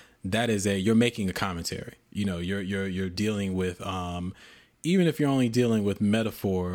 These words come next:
or some sort of symbolism or, you know, um, an analogy, um,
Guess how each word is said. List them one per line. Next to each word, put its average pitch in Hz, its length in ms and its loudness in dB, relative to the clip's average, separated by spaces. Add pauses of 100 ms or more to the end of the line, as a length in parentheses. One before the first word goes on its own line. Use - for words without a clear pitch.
or 92 240 -4
some 107 220 -6
sort 98 220 -4
of 90 80 -4
symbolism 90 840 -4
or, 90 320 -4
you 98 140 -4
know, 87 320 -6
um, 101 340 -10
an 98 120 -8
analogy, 98 760 -6 (480)
um, 95 520 -4